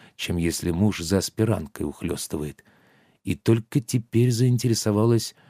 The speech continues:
мужниным открытием и стала его подробно расспрашивать, как ему такая нелепица пришла в голову.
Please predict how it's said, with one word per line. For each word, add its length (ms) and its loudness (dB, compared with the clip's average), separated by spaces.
мужниным 720 4
открытием 720 -4
и 60 -6
стала 320 -6
его 180 -2
подробно 480 -2
расспрашивать, 640 -6
как 300 -6
ему 120 -4
такая 380 -6
нелепица 640 -4
пришла 420 -4
в 80 -6
голову. 540 -4